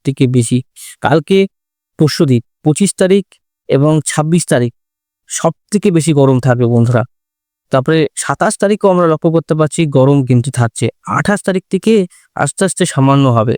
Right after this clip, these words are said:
ঊনত্রিশ তারিখ, তিরিশ তারিখে মোটামুটি আবহাওয়া ঠিক হওয়ার সম্ভাবনা রয়েছে, গরমটা অন্তত কাটবে।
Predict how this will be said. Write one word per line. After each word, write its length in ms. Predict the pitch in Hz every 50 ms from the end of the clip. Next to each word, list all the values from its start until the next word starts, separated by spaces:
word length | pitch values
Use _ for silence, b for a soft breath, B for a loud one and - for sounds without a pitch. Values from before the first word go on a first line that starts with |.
| _ _
ঊনত্রিশ 300 | - 156 143 143 175 170 -
তারিখ, 280 | - 165 151 156 160 - B B B B B B _
তিরিশ 200 | - 160 170 156
তারিখে 280 | - - 160 160 151 190 196
মোটামুটি 460 | 180 151 135 135 135 139 139 139 185 214 202 -
আবহাওয়া 400 | - 139 131 131 131 151 165 175 _ _ _ _ _ _ _ -
ঠিক 160 | - - 160 143
হওয়ার 240 | - 131 123 127 139
সম্ভাবনা 500 | - - 127 117 123 117 117 123 127 123
রয়েছে, 280 | 117 120 131 143 - - 135
গরমটা 400 | 123 131 127 156 180 185 170 170 151
অন্তত 260 | 135 131 123 135 135
কাটবে। 520 | 143 - - 120 120 117 117 _ - 131